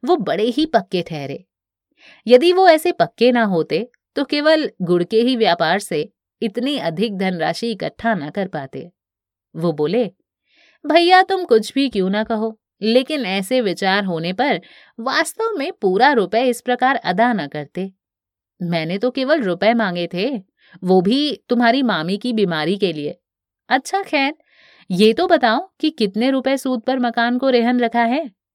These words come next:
<laughs> "ना तो रेहन ही किया है और न ही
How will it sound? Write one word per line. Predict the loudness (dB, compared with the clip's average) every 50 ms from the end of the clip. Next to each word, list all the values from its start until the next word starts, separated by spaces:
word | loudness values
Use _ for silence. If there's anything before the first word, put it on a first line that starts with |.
| _ _ _ _ _ _ _ _ _ _ _ _
<laughs> | _ _ -6 -2
"ना | 0 0 2 0 0 -4
तो | -6 -2 2 2 2
रेहन | 2 2 0 -2 -2 -4 -2
ही | -2 -2 -4 -4
किया | -2 -2 0 0
है | 2 0 0 -2 -4 _ -18 -20 -20 -14 -4 0
और | 0 2
न | 2 2
ही | 2 2 0 0 -2 -4